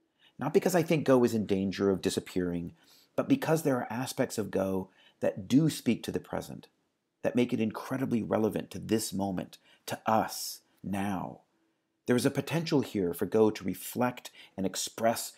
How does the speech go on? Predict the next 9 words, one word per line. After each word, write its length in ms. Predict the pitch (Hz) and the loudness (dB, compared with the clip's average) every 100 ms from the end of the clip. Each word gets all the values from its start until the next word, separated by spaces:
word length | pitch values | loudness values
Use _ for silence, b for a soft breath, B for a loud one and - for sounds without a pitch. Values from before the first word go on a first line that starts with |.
| b - | b -6
the 80 | |
unique 560 | 98 101 101 120 151 - | -2 0 2 2 2 -6
qualities 560 | - 123 127 113 101 95 | -2 2 2 2 0 0
of 80 | 92 | 2
our 200 | 95 92 | 2 2
time 480 | - 104 92 69 - b b | -2 -4 -4 -6 -14 b b
as 160 | 92 90 | -6 -2
living 440 | 98 117 120 104 | 2 2 2 -2
culture. 540 | - 107 - - - | -2 -6 -6 -10 -12